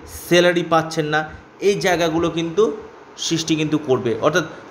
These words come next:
কর্মের জায়গাটা যথেষ্ট প্রেশার থাকবে, বা হয়তো আপনি, আহ, চাকরি পরিবর্তনের একটা পরিকল্পনা আপনি কিন্তু করতে পারেন। অর্থাৎ যেহেতু কর্মপতি অষ্টমভাবে, আপনাদের কর্মকেন্দ্রিক সমস্যাগুলো কিন্তু হবে।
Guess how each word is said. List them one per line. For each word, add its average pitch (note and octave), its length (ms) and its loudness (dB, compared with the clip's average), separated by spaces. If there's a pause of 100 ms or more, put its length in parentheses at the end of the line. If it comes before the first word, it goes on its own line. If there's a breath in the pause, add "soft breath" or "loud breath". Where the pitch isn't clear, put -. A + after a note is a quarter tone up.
(140)
কর্মের G#3 360 4
জায়গাটা G#3 320 2
যথেষ্ট F3 420 -4
প্রেশার F#3+ 400 -2
থাকবে, F#3 200 -2
বা F3+ 240 0
হয়তো G3 260 2
আপনি, F#3+ 280 2 (340 loud breath)
আহ, C#3 440 2 (220)
চাকরি E3+ 360 2 (100)
পরিবর্তনের F#3 580 0
একটা F#3+ 340 0 (500)
পরিকল্পনা F3 680 4 (240)
আপনি D3 260 -8
কিন্তু D3 200 -8
করতে C#3 340 -6
পারেন। B2+ 380 2 (520)
অর্থাৎ F3 240 0 (500)
যেহেতু F3+ 360 4
কর্মপতি E3+ 580 0
অষ্টমভাবে, D#3+ 600 0
আপনাদের D3+ 420 -4 (100)
কর্মকেন্দ্রিক F#3 520 -2
সমস্যাগুলো D3 540 0
কিন্তু C#3 220 -4 (1200)
হবে। - 180 -2